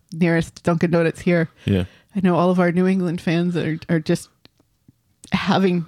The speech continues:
Speaker 1: mini heart attacks just thinking about having to drive twenty miles to a Dunkin' Donuts.
Speaker 2: There are certain Dunkin' Donuts that have smaller Dunkin' Donuts inside them
Speaker 1: <laughs>
Speaker 2: in Connecticut. Enjoy your coffees, guys, and thanks as always for your hilarious and fun deconstructions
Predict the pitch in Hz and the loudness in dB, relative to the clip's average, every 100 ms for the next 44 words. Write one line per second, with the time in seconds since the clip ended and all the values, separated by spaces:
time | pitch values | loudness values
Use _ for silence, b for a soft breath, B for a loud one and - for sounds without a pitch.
0 | _ 220 233 240 233 233 254 190 160 - | _ 0 2 4 2 2 0 0 -2 -4
1 | 190 - 233 220 190 180 165 175 180 190 | -6 -2 -2 0 -2 -2 -2 -2 -2 -2
2 | 185 190 175 - 190 185 190 196 180 - | 0 0 -2 -2 -2 0 -2 -2 -4 -8
3 | 175 185 185 190 202 202 - - 101 101 | -4 -4 -2 0 0 -2 -6 -2 2 2
4 | - 156 - 98 107 92 95 107 95 - | 0 0 0 0 0 0 2 2 0 -4
5 | - - 80 101 98 87 - - - - | -8 -6 -2 0 0 -2 -10 -20 -14 -2
6 | 104 127 104 95 98 98 95 101 - 269 | 0 2 2 2 2 2 4 4 4 2
7 | 95 - 190 202 392 - - - 101 - | 4 4 4 2 0 -2 -2 0 0 0
8 | 98 - - - - - - - B 415 | 0 0 -2 -4 -6 -10 -8 -8 B -8
9 | B B 151 196 185 - 160 160 139 156 | B B 2 4 2 2 0 0 2 2
10 | 143 110 95 151 131 120 127 120 110 104 | 2 0 0 -2 -2 0 2 2 0 -2
11 | 117 120 123 147 170 156 - 101 - 127 | 0 0 0 0 0 0 0 -2 0 0
12 | 117 - 113 - 104 - 120 110 | -2 -6 -8 -8 -8 -2 -2 -2